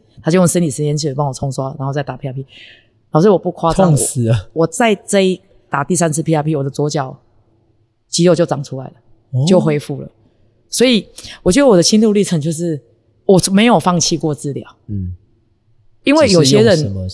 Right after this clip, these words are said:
Speaker 2: 治疗方式很重要。
Speaker 1: 对。然后我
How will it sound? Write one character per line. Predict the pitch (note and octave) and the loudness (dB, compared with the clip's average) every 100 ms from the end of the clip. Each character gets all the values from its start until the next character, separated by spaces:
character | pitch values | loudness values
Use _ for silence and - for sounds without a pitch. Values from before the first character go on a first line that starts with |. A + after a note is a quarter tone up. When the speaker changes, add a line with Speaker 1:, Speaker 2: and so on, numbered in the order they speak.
| - | -14
Speaker 2:
治 | - B2+ | -4 0
疗 | G#2 F#2 | 0 -2
方 | - A2 | -4 -4
式 | - G2 | -2 -2
很 | F#2 E2 | -4 -6
重 | - G2 F2+ | 0 0 0
要。 | F#2 E2 | -4 -6
Speaker 1:
对。 | D3+ C#3 _ _ _ | -8 -12 _ _ _
然 | - E3+ | -2 0
后 | F#3 | 2
我 | D3 | 0